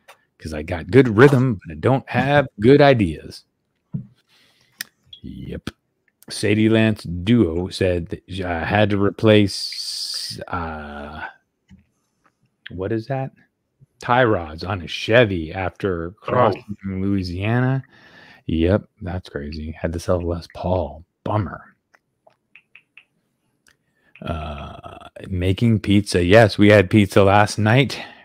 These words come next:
Speaker 1: We're going out for dinner tonight. I have a dinner date. I actually got a, um,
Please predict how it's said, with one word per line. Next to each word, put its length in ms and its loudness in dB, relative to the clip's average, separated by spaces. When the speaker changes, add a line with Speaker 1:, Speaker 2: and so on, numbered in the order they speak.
Speaker 1:
We're 120 -4
going 260 0
out 220 -2
for 140 -6
dinner 480 0
tonight. 460 -2
I 100 -20
have 140 -8
a 40 -8
dinner 380 -2
date. 440 2
I 80 -4
actually 260 -6
got 160 0
a, 80 -6
um, 380 -2